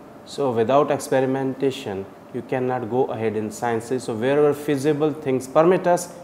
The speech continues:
experimentation should be done. But when it's beyond our reach, things should be observed. How do they work?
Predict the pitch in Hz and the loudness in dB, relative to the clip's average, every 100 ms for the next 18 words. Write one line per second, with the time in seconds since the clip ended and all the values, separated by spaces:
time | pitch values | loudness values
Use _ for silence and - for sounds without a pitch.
0 | - 107 - 110 101 98 95 98 85 87 | -10 -10 -6 -4 -4 -8 -10 -10 -12 -10
1 | 87 80 - 147 156 151 - - - 117 | -10 -10 0 2 2 -2 -16 -18 -6 -6
2 | 107 123 104 107 123 147 156 160 143 135 | -2 -4 -4 -2 2 4 6 4 4 2
3 | 143 - - - 214 208 110 120 - 170 | 0 -8 -10 0 0 2 -2 -4 -2 0
4 | 156 147 190 196 - - - 220 208 190 | 0 2 2 2 -2 -10 4 6 8 6
5 | 147 117 127 110 - | 6 4 4 2 0